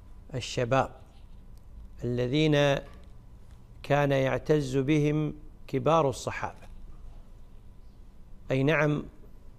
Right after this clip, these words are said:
كان رضي الله تعالى عنه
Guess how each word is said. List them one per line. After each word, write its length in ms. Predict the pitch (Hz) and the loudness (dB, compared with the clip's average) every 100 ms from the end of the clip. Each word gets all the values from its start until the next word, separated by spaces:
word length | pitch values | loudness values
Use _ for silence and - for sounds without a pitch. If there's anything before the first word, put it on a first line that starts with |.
| - - - | -16 -16 0
كان 540 | 147 147 139 135 135 - | 4 6 6 4 2 0
رضي 300 | 139 131 131 | 0 4 4
الله 340 | 123 135 123 | 4 4 4
تعالى 380 | 113 131 131 127 | 0 2 2 4
عنه 320 | 123 143 139 | 2 2 0